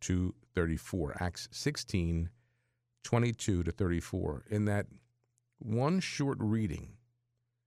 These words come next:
it sums up, in my mind anyway, the, the power of witness, the power of faith, the power of trust, the power of prayer, the power of joy, the power of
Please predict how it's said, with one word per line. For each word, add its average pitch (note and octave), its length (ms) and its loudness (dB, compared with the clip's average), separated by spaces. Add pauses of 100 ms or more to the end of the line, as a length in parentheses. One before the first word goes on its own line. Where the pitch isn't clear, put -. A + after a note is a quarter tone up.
(640)
it G#2+ 120 0
sums C#3 460 2
up, B2 200 2
in F2 100 2
my C3 220 4
mind D#2 300 -2
anyway, A#2 520 -4
the, - 80 -16
the - 360 -20
power G#2 840 -2 (1000)
of F2+ 300 0
witness, B2+ 520 0
the - 120 -6
power C#3 540 0
of F2 100 -2
faith, A#2+ 520 0 (1000)
the - 80 -6
power A2+ 400 2
of F2+ 140 -2
trust, B2+ 400 0
the - 80 -10
power A2 400 0
of - 180 -6
prayer, C3 400 0
the A2 80 -4
power A2+ 400 0
of E2 140 -2
joy, A#2+ 580 0 (840)
the F#2+ 60 -10
power A2+ 420 2
of E2+ 120 -2